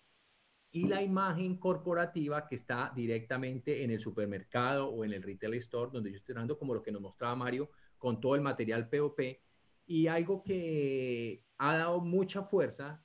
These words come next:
que Iván lo recalcó bastante y Mario también, es el tema de las redes sociales.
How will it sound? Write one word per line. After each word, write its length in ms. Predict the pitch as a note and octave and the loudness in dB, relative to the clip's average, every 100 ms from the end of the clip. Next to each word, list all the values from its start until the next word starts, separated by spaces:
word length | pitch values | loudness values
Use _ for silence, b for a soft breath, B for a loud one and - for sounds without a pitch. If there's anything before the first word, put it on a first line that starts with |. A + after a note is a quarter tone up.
| _ | _
que 100 | B2 | -4
Iván 200 | A#2 A#2+ | -2 -4
lo 80 | C#3+ | -4
recalcó 400 | D3+ B2+ A2+ A#2 | -6 -8 -6 -6
bastante 540 | B2+ - C3+ B2 B2+ | -6 -8 -10 -8 -6
y 320 | B2 A#2+ A2 | -6 -6 -6
Mario 260 | G#2 A2+ B2 | -6 -6 -6
también, 420 | B2+ A2 A#2 C3+ - _ _ | -8 -8 -10 -10 -16 _ _
es 160 | C#3 D#3 | -6 -4
el 180 | F3 | -6
tema 440 | - F3 E3+ E3 E3+ | -4 -4 -4 -8 -10
de 160 | D3 C3+ | -2 0
las 140 | A#2+ | 0
redes 240 | A#2 C3 | -2 -4
sociales. 600 | - A2 - G2+ F2 - | -6 -10 -8 -8 -10 -18